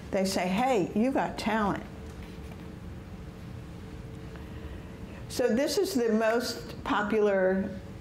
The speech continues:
uh, art that a person can make.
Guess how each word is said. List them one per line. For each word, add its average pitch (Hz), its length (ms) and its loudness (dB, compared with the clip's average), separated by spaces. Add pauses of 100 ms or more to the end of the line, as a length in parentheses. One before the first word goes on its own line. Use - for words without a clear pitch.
uh, 190 360 2 (520)
art 190 360 0 (680)
that 190 400 4
a - 40 -2
person 190 360 2
can 180 240 2
make. 175 440 2